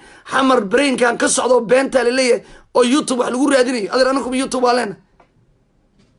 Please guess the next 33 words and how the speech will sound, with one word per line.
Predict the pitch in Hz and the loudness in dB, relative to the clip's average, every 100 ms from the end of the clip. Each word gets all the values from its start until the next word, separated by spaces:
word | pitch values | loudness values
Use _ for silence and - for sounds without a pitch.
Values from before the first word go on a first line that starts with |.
| _ _ _ _ _ - | _ _ _ _ _ -6
Dadka | 233 240 | -4 0
kale | 262 262 | 0 2
YouTube | 294 285 262 | 0 0 0
waa | 262 | 2
leeyihiin. | 294 269 196 _ _ _ _ _ _ _ _ _ _ - | 2 0 -4 _ _ _ _ _ _ _ _ _ _ -6
Brain | 208 285 | 0 0
iska | 269 294 | 0 -2
qosol | 277 254 | 0 2
oo | 269 | 2
sala | 269 277 | 4 2
heli | 269 254 | 2 -2
kartaa. | 214 202 - - - - | -6 -6 -10 -20 -20 -4
Brain | 233 269 | -2 -2
iska | 220 269 | -4 0
fanfani | 262 240 269 | 0 2 2
heli | 254 262 | 2 0
kartaa. | 226 190 208 - - - | -2 -6 -6 -8 -20 -2
Brain | 233 269 | 0 0
la | 247 | -2
iska | - | -4
ciyaaraya | - 269 269 233 | 0 2 2 0
fani | 254 254 | -4 -6
ah | - 240 | -2 0
heli | 262 | 0
kartaa. | 214 190 202 - - - | -2 -8 -10 -12 -18 0
Brain | 269 254 | 0 2
telephone | 262 254 254 | 2 2 0
la | |
iska | 240 - 240 | -2 -4 -2
dafiya | 262 233 254 | -2 2 2
heli | 254 | 2
kartaa. | 220 202 196 - - _ | -4 -8 -12 -16 -20 _
Brain | 190 277 262 | -2 0 -2